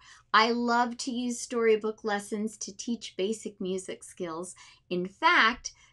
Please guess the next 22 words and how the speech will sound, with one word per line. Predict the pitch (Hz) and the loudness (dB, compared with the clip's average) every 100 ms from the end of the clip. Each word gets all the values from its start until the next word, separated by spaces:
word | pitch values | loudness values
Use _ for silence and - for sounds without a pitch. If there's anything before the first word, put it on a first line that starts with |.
| - | -6
this | 196 294 330 - | 0 0 0 -4
is | 285 294 | -2 -2
literally | 269 254 277 320 294 220 196 180 190 - | -2 -4 -2 0 2 4 4 2 2 -4
my | 208 202 214 | -2 0 0
favorite | 214 - 233 226 233 208 | -2 4 6 6 0 0
way | 208 185 | 2 2
to | 180 214 | -2 -6
use | 185 180 170 | -4 -4 -6
storybooks. | - 175 165 - - - - - _ - - | -8 -6 -6 -8 -12 -14 -18 -20 _ -20 -2
That's | 220 240 302 | 6 6 6
why | 294 247 | 0 2
I'm | 233 226 | 2 2
gonna | 233 226 214 | 0 0 0
give | 214 202 | 2 2
you | 202 202 | 0 -4
five | 208 - 262 277 294 302 294 | -4 0 2 4 2 0 -4
ways | 285 285 233 175 180 185 | 0 2 2 0 -2 -4
to | - | -6
use | 214 254 254 | -4 -6 -6
storybooks | - 226 214 208 208 - | -4 0 0 0 -6 -10
to | - | -12
teach | 202 - 294 294 - | -12 -8 -8 -8 -14